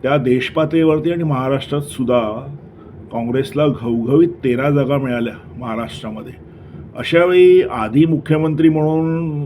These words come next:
उद्धव साहेबांचं नाव जाहीर करणं काँग्रेसला कसं मान्य होईल? नाही मान्य होणार ना, कुठल्याही पक्षाला नाही होणार. हा झाला एक भाग. आता प्रश्न असा आहे की कुठेतरी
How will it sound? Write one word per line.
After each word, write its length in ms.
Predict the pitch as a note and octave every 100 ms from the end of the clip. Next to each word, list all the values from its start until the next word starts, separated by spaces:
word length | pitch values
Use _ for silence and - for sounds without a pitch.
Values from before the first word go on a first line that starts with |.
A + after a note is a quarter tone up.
| C#3
उद्धव 300 | A#2+ A2+ C3+
साहेबांचं 500 | C#3+ D3 C#3+ D3 C#3
नाव 200 | C#3 C#3+
जाहीर 320 | C3+ A#2+ C3 C#3+
करणं 380 | C#3 C3 C#3
काँग्रेसला 580 | C3+ B2 A#2+ C3 C#3 C#3
कसं 680 | C#3 B2 C3 C3+ B2+ B2+ A2 - - - - - - - - -
मान्य 320 | A#2 A2+ A#2
होईल? 300 | A2 G#2 G#2+ - C#3
नाही 180 | D#3+
मान्य 300 | G3+ E3+ B2
होणार 280 | A2 G#2+ G#2+
ना, 100 | C#3+
कुठल्याही 360 | E3 D3 G3 A3
पक्षाला 340 | D#3+ - A#2+
नाही 160 | G#2+ G#2
होणार. 220 | - - - - - - - -
हा 140 | D3 F3+
झाला 240 | F#3 G3
एक 320 | D#3 D#3+ C3
भाग. 160 | G2+ E2+ - - _ _ _ - - - - -
आता 200 | B2 D#3+
प्रश्न 360 | D3 D#3 D3 F3
असा 240 | F3+ F3
आहे 280 | D#3+ C#3 C#3+ - - - - - - - - - -
की 100 | E3
कुठेतरी 1000 | D#3 B2 E3+ G3+ G3 F#3+ G3 G3 F3+